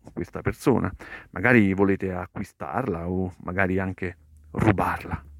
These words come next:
Sia-, state attenti, state attenti ai malintenzionati che adocchiano la vostra macchina,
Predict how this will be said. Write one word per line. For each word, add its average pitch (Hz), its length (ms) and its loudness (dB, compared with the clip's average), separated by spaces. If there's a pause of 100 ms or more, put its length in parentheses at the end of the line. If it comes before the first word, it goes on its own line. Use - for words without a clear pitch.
(140)
Sia-, - 280 -10
state - 320 0
attenti, 117 600 4 (500)
state 101 380 -4
attenti 107 720 2
ai 104 420 4
malintenzionati 123 1300 2 (880)
che 98 160 2
adocchiano 90 640 2 (400)
la - 120 -10
vostra 90 360 -4
macchina, 90 580 -4